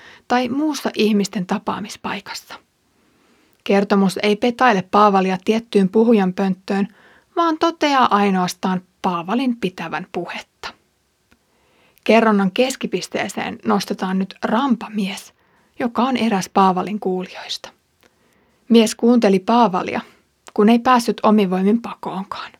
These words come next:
Kesken puheen Paavalin katse kiinnittyi juuri tähän mieheen. Sen enempää uskoa tai tahtoa kysymättä Paavali vain yksinkertaisesti käski miestä nousemaan ja ojentamaan jalkansa.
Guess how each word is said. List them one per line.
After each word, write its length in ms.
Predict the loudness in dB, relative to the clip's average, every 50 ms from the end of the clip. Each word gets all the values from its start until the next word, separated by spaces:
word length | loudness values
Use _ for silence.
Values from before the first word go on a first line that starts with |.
| _ _ _ _ _ _ _ _ _ _ _ _ _ _ _ _
Kesken 400 | 2 2 2 2 2 0 2 4
puheen 500 | 4 4 4 6 4 4 4 2 -2 -8 _ _ _ _ _
Paavalin 400 | -2 0 2 2 2 2 2 2
katse 280 | 0 0 0 0 -4 -6
kiinnittyi 800 | -4 -4 -2 -2 0 0 0 -2 -2 _ -6 -4 -4 -4 -6 _ _ _ _ _ -4
juuri 240 | -2 0 0 0 0
tähän 320 | -2 -4 -4 -4 -6 -6
mieheen. 560 | -6 -6 -6 -6 -6 -8 -10 -10 -10 -12 -12 -14 -20 _ _ _ _ _ _ _ _ _ _ _ _ _ _ _ -4 -2
Sen 140 | 0 0
enempää 480 | 2 2 2 2 2 2 2 2 2 2
uskoa 520 | 0 0 -2 -2 -6 -8 -6 -4 -4 -4
tai 200 | -4 -2 -4 -4 -4 -4 _
tahtoa 480 | -2 -2 -2 -4 -4 -4 -4 -4 -2
kysymättä 640 | -2 -2 -2 -2 -2 -2 -4 -4 -6 -10 _ -12 -12 -12 -12 _ _ _ _ _ _ _ _ _
Paavali 480 | 4 6 6 6 6 6 4 2 2 0
vain 220 | -2 -2 -4 -4 -6
yksinkertaisesti 1040 | -8 -8 -8 -4 -2 -2 -2 -2 -4 -4 -4 -4 -4 -4 -6 -6 -6 -6 -8 -8 _ _ -4
käski 560 | -4 -2 -2 -4 -6 -10 -10 -10 -12 -12 -12 _ _ _ _ _
miestä 420 | 2 4 4 4 2 0 0 0
nousemaan 680 | 0 2 2 2 2 0 0 -2 -2 -2 -4 -4 -6 -6
ja 100 | -8 -10 -12 -16 -20 -20 _ _
ojentamaan 680 | 2 2 2 2 0 -2 -6 -8 -8 -8 -8 -10 -10 -8
jalkansa. 560 | -8 -8 -8 -8 -10 -12 -16 -16 -16 -18 -20